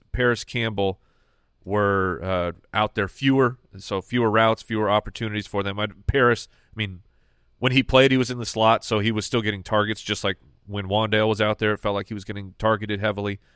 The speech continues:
Darren Waller ran a ton of routes. He was out there, you know, just four fewer snaps than Daniel Jones, but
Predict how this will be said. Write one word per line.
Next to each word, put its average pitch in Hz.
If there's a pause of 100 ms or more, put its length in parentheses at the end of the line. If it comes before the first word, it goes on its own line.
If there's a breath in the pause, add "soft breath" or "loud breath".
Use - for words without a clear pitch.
(560)
Darren 131
Waller 131 (760)
ran 131 (480)
a 107
ton 143
of 139
routes. 160
He 120
was 117
out 127
there, 127 (360)
you 107
know, 107
just -
four 139
fewer 147
snaps 131
than 113
Daniel 123
Jones, 120
but 104